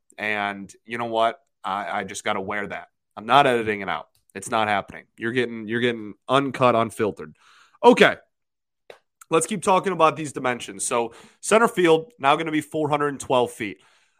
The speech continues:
Uh, I think a lot of the conversation around this starts with what Scott Harris said earlier in the offseason when asked about the dimensions and about how he said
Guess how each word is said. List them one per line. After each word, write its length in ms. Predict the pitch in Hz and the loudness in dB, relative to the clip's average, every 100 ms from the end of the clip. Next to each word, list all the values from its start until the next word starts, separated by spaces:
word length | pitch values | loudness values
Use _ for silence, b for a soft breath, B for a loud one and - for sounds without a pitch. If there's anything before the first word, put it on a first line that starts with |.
| _ | _
Uh, 140 | 147 143 | 2 4
I 80 | |
think 280 | 240 247 269 | 0 -2 0
a 60 | 233 | 0
lot 320 | 170 120 135 | 2 4 4
of 40 | 151 | 4
the 80 | |
conversation 800 | - 139 139 143 131 139 127 135 | -2 -2 0 -2 -4 -4 -4 -6
around 440 | 113 107 107 117 131 | -6 -2 -2 -2 -2
this 380 | 147 160 - - _ | -2 -2 -8 -12 _
starts 1040 | - - - 131 - 139 147 151 - - - - | -6 -4 -6 -6 2 4 4 2 -4 -6 -8 -12
with 600 | 123 123 120 117 - - _ _ _ _ _ _ _ _ _ _ - | -2 0 0 -2 -14 -20 _ _ _ _ _ _ _ _ _ _ -8
what 380 | 135 143 143 | 2 2 2
Scott 400 | - - 143 135 | -4 -2 0 0
Harris 280 | 139 139 131 | -2 -4 -4
said 160 | 139 123 | -6 -6
earlier 400 | 104 123 147 156 | -6 -8 -6 -8
in 80 | 160 | -6
the 80 | |
offseason 540 | 156 151 156 180 165 165 | -4 -4 -6 -12 -10 -6
when 80 | 151 | -4
asked 260 | 147 - | -4 -6
about 220 | 147 147 | -4 -4
the 80 | 156 | -4
dimensions 640 | 147 147 151 175 180 - _ _ _ _ _ _ _ - | -6 -6 -6 -14 -16 -18 _ _ _ _ _ _ _ -2
and 500 | 131 131 127 127 - 127 | 0 2 0 -4 -8 -8
about 440 | 123 131 135 139 | 0 2 2 0
how 180 | 139 131 | -4 -4
he 240 | - 147 | -8 -12
said 640 | 127 - 143 135 135 131 | -10 -4 2 2 2 -2